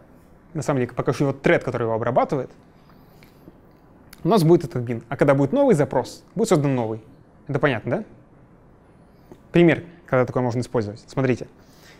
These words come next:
К нам приходит какой-то пользователь. И он,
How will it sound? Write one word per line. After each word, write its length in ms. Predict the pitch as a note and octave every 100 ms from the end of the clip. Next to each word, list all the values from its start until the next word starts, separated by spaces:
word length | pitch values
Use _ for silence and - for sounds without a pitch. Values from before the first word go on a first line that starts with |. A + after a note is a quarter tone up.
| - - -
К 40 |
нам 120 | B3
приходит 360 | F#3 - G#3+ -
какой-то 200 | E3 C#3
пользователь. 540 | - D3 A#2 A2+ E2 - - - - _ _ _ _ _ _ _ _ _ - - - - - - -
И 40 | D#3+
он, 300 | F#3+ F#3